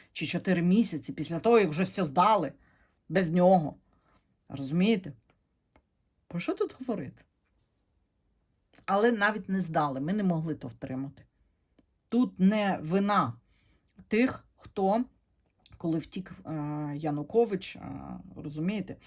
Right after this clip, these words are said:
Це такий був трошечки, знаєте, е, такі мрійливі наші, е,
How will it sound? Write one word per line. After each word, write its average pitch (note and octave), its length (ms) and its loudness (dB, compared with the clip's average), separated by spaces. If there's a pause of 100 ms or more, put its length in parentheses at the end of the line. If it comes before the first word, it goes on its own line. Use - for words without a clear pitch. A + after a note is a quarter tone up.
(320)
Це D#4+ 240 6
такий C4+ 280 4
був G#3+ 200 6
трошечки, A#3+ 760 4
знаєте, G3+ 380 2
е, F#3 80 0 (720)
такі F#3+ 380 -2
мрійливі G#3+ 880 6
наші, D3+ 540 -4
е, C#3 120 -8